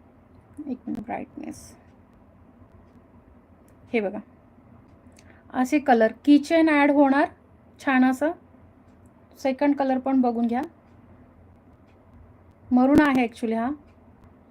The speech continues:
ब्लॅक, थोडासा ग्रेरी-, ग्रे, ग्रेमध्ये,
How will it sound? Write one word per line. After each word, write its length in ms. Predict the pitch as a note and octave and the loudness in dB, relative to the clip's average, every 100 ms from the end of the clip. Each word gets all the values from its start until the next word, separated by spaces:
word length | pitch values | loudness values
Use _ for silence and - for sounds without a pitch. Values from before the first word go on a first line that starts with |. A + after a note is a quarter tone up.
| _ - | _ -6
ब्लॅक, 440 | A3+ A#3 A#3 A#3+ - - _ _ _ _ _ _ - - | 0 2 2 -2 -6 -20 _ _ _ _ _ _ -12 -6
थोडासा 260 | B3 C4+ | -4 -2
ग्रेरी-, 720 | B3 C4 B3 A#3 - - B3+ B3+ | 0 4 4 2 -4 -6 -4 2
ग्रे, 280 | C4+ C4 | 4 4
ग्रेमध्ये, 800 | A#3+ - A#3 B3+ B3 A3 G#3+ A#3 | 2 -2 0 2 4 2 0 -4